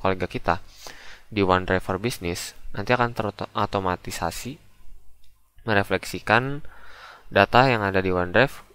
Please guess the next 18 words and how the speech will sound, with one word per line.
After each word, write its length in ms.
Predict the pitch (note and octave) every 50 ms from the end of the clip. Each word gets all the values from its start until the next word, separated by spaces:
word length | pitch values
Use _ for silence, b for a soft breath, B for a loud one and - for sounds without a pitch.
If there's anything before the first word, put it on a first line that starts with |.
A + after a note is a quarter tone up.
| _ _ -
ke 240 | - C#3+ D3+ - -
Power 300 | - A2+ G2+ G2+ G2 F#2
B 80 | F#2+ F#2
I 160 | F2 F2+ F2+ F2+
environment 560 | G2+ - G2 - F#2 F#2 F#2 F2+ E2 E2 - - - - - B B B B B B B B B B B
and 160 | A2 G#2 G#2 G2+
will 160 | G2+ G2 G2
be 160 | G2+ B2 C3+
recorded 460 | B2 A#2+ A2 G#2 G2+ G2 G#2 A2+ - -
in 160 | - G#2+ G2+
the 80 | F#2+
version 320 | - G2 F#2+ - G#2 F#2+ G2
history. 340 | F#2+ - G2 G2 F#2+ F2 -
Jadi 300 | F#2+ G2 A#2 B2 - - - _ B B B B B B B -
selain 640 | - - A2 A2 A2 A2 A2 A2 A2+ A2+ A2+ A2
terotom-, 640 | A2+ - - B2 A2+ A2 - G#2+ A2 A2 A2 A2 A2+ - - -
terotomatisasi 1300 | - A2+ A2+ A2 - - G2+ G#2 G#2 - G#2 - - E2+ E2 - - - G2+ C3+ - - - - - -
perubahannya, 800 | - G#2+ G#2 G#2 G2 G2+ F#2+ F#2 G2 F2 F2 F2 F#2+ A#2 D#3